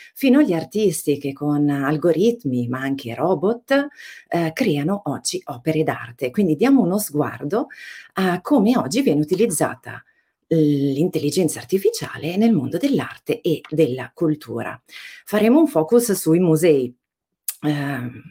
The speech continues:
iniziando tra l'altro con una frase a me carissima. È una,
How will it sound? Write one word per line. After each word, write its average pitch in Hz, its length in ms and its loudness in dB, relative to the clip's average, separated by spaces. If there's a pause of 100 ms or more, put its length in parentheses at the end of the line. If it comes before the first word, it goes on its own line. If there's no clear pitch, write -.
(400)
iniziando 165 600 2
tra 190 180 -2
l'altro 139 400 -2
con 151 140 -2
una 165 160 2
frase 214 420 0
a 147 100 -4
me 180 160 0
carissima. 127 720 -4 (520)
È 196 360 4
una, 180 400 4